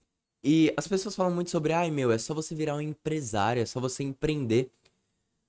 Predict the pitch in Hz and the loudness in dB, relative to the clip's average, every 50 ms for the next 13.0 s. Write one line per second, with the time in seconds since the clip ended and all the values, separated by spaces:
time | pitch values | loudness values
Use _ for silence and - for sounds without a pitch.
0 | _ - - - 196 196 - 196 - - _ _ _ - 104 123 156 165 165 147 | _ -8 -2 -2 -2 0 0 -2 -2 -2 _ _ _ -10 -2 2 2 6 6 6
1 | 110 87 80 - - _ 135 160 190 196 156 113 113 127 156 - - 117 - - | 6 4 2 -2 -6 _ -2 0 0 0 4 4 4 4 4 2 -2 -4 -2 0
2 | 120 110 - - 117 107 - - 113 107 - - - 101 78 - - 113 127 131 | -2 -2 0 0 -4 -4 0 0 -2 -2 -2 -2 -4 -4 -4 -2 0 2 2 4
3 | 117 113 110 104 101 95 - - 95 120 143 135 - - 98 85 - 104 117 113 | 4 2 2 0 -2 -2 -2 -2 0 0 0 0 -2 -6 -10 -8 -4 -6 -6 -4
4 | - 120 113 110 107 - - 110 104 - 107 101 101 98 92 - - - - 113 | -2 -2 -2 -2 -4 -2 -4 -4 -4 -2 -6 -6 -4 -6 -6 -6 -6 -4 2 4
5 | 113 131 147 143 - - - 92 82 - - 92 87 92 104 - - - 98 92 | 4 4 4 2 0 -2 -2 -2 -4 -2 -4 -4 -2 -2 -2 -4 -4 -2 -2 -2
6 | 90 92 110 135 127 95 - - - _ _ _ _ 107 107 - - 165 170 - | 0 0 2 4 4 2 2 -2 -10 _ _ _ _ -6 -4 -2 -4 -4 -6 -6
7 | _ - 127 147 156 165 175 165 - 170 160 - 175 170 175 - - 196 190 - | _ 0 0 0 2 0 -4 -2 -2 -4 -2 -2 -2 -2 -2 -2 -2 -4 -6 -6
8 | - - 147 120 98 85 80 82 76 - _ _ _ _ _ _ _ _ _ _ | -2 0 0 0 0 -2 -4 -8 -10 -10 _ _ _ _ _ _ _ _ _ _
9 | _ _ _ _ _ _ _ _ - - 170 - 202 170 165 156 156 160 156 - | _ _ _ _ _ _ _ _ -2 -2 0 0 0 2 4 4 4 4 2 2
10 | - 127 160 156 156 160 160 156 139 - _ _ _ 147 143 143 131 - - 107 | 0 0 0 0 -2 -4 -4 -4 -6 -10 _ _ _ 0 2 2 0 -2 -2 -2
11 | 92 82 - _ _ _ _ _ - 147 165 - - _ - 190 185 196 190 190 | -4 -4 -6 _ _ _ _ _ -4 -4 -4 -4 -2 _ 0 0 2 0 -2 -2
12 | 190 185 175 175 - 185 185 185 - - 143 131 117 104 - - 87 85 - - | 0 -2 -2 -2 -2 -4 -4 -4 -4 -2 0 0 0 0 -2 -6 -6 -8 -8 -12